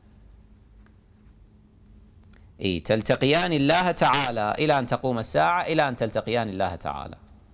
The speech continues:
فإن شاء عذبكما، وإن شاء رحم-، رحمكما." فنظر أحدهما إلى صاحبه،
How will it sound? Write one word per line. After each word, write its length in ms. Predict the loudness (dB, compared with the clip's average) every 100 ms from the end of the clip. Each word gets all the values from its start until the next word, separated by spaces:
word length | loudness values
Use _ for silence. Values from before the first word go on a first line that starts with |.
| -20 -20 -20 -20 -20 -20 -20 -20 -20 -4
فإن 420 | 0 2 2 2
شاء 500 | 2 2 4 4 2
عذبكما، 1040 | 0 -2 -2 -2 2 2 2 0 2 0
وإن 360 | 2 0 0 -2
شاء 540 | 0 2 2 2 2
رحم-، 340 | 0 0 -2 -2 -4
رحمكما." 800 | -4 -2 -2 -2 -4 -6 -8 -12 -18 -20 -20 -20 -20 -20 -20 -20 -20 -20 -20 -20 -14
فنظر 500 | -6 0 2 2 2
أحدهما 840 | 2 0 -2 0 0 0 2 2
إلى 300 | 0 0 0
صاحبه، 540 | 0 -4 -6 -6 -8